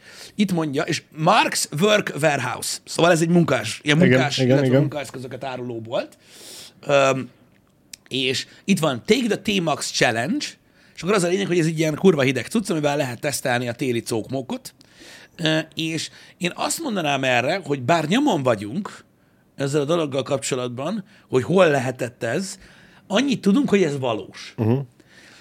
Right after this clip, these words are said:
Speaker 1: És, ö, ugye itt vannak a téli cókmókok, amiket ki lehet próbálni. Ez egy ötvenkét másodperces videó, és akkor itt most bemegy a lány
Speaker 2: Igen.
Speaker 1: ebbe a cuccba.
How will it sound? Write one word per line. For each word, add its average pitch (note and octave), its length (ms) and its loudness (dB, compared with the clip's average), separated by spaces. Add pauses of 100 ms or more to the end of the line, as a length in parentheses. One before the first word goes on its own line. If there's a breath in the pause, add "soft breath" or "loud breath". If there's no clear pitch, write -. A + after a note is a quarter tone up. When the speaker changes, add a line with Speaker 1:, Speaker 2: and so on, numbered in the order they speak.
(120)
Speaker 1:
És, D#3+ 460 0
ö, F3 140 -2
ugye F3 180 2
itt F#3+ 100 4
vannak C#3 220 -2
a C3+ 60 -4
téli B2+ 240 0
cókmókok, F#3+ 520 0
amiket C3+ 300 -4
ki D3 120 -4
lehet A#2+ 220 0
próbálni. D3+ 640 -4
Ez C#3 100 -6
egy D#3 60 -4
ötvenkét C#3 440 -2
másodperces A#2+ 580 -6
videó, F3 320 0
és C#3 100 -4
akkor D#3 180 -4
itt B2+ 120 -4
most B2+ 120 -4
bemegy E3+ 280 0
a B2+ 60 0
lány A#2+ 340 -8 (680)
Speaker 2:
Igen. F#2+ 380 -6 (1400)
Speaker 1:
ebbe B2+ 260 0
a A#2+ 60 2
cuccba. A#2+ 500 -6